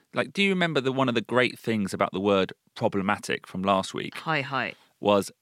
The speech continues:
Speaker 1: that you can recognize something as a potential problem
Speaker 2: Yep.
Speaker 1: without, you know, calling it something like racist or sexist, something that would turn it into a big problem.
Speaker 2: Mm-hmm.
Speaker 1: Because often the person who's doing it, or let's say the advert,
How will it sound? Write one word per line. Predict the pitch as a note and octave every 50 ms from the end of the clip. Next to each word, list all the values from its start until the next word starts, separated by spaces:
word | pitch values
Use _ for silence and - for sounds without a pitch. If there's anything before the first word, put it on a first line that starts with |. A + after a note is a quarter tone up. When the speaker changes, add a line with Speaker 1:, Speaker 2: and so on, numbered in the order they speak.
| _ _ _ _ _ _ -
Speaker 1:
that | - A2+ -
you | - A2+
can | - - B2
recognize | C3+ D#3+ D#3+ - - A#2 G#2+ G#2 G2 -
something | - A2 F2 - - G#2 G2+
as | G2 F#2
a | G2
potential | - - - - A2 G2 D#2 - F#2+
problem | - - - G#3 G#3 - - F#2 F2+ G2+ B2 -
Speaker 2:
Yep. | - D#3+ G#3+ - _ _ _ _
Speaker 1:
without, | - D#3 - D#3+ D3 C#3 - - _ _ _ _ _ _ _ _ _ _ _ _
you | - A2+
know, | G2 D#2+ E2+ - - _
calling | - - - C3+ C3 A#2 A2+ G#2
it | G#2 - -
something | - G#2+ G2+ - - G2+ F#2+
like | F#2+ -
racist | - F2 G2 F#2 F2+ - - - - - - - - -
or | G2
sexist, | - - - - A2+ - - - - - -
something | - - A#2+ G#2+ - G#2 G2+
that | G2+ -
would | - F2+ - _ _ _ _ _ -
turn | - - A2 G#2 G#2
it | D2+
into | F2+ G2 F#2+ - G2
a | F2
big | - - G2+ F#2+ F2+ _
problem. | - - - D3 A#2+ G2 - - - C#3
Speaker 2:
Mm-hmm. | F3 F#3 F3 E3 E3 E3+ F#3 G#3 A#3 D#4+ C4 - _ _ _ _ _ _ _ _ _ _ _ _ _
Speaker 1:
Because | E3+ E3+ - A3 F3+ -
often | - B3 B3+ - - A2+ A2
the | A2
person | - E3+ D#3+ D3 - B2
who's | A2 A#2 A2 - - _
doing | - A3 A3 E3 A2+ G#2
it, | A2 G2
or | G2+ G#2
let's | A2 - - -
say | G#2+ F#2+ F#2+ F2+ -
the | - G#2+ -
advert, | - B2+ C#3 A#2+ - D2+ F#2 C3+ D#3+